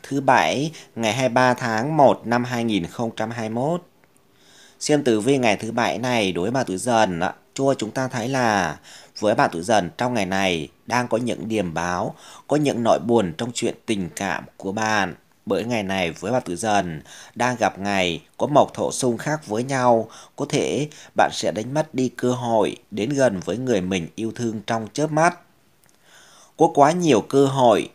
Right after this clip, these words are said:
để bạn tuổi Dần bày tỏ tình cảm với người mình yêu trước đó, nhưng với bạn lại hết lần này tới lần khác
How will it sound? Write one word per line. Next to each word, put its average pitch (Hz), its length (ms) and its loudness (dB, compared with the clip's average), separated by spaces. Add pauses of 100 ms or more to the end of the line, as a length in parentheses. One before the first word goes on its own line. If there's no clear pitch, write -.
để 98 180 0
bạn 110 240 4
tuổi 92 120 -4
Dần 98 280 -2
bày 90 160 0
tỏ - 300 -4
tình 95 260 -4
cảm 82 240 -4
với 104 160 -4
người 131 220 0
mình 92 340 -2
yêu 117 420 2 (220)
trước 175 240 2
đó, 101 400 4 (320)
nhưng 127 400 4 (320)
với 113 140 -2
bạn 123 300 0 (280)
lại 107 380 0 (200)
hết 175 220 -2
lần 98 260 2
này 92 200 -2
tới 87 260 -8
lần 123 240 2
khác 156 340 -6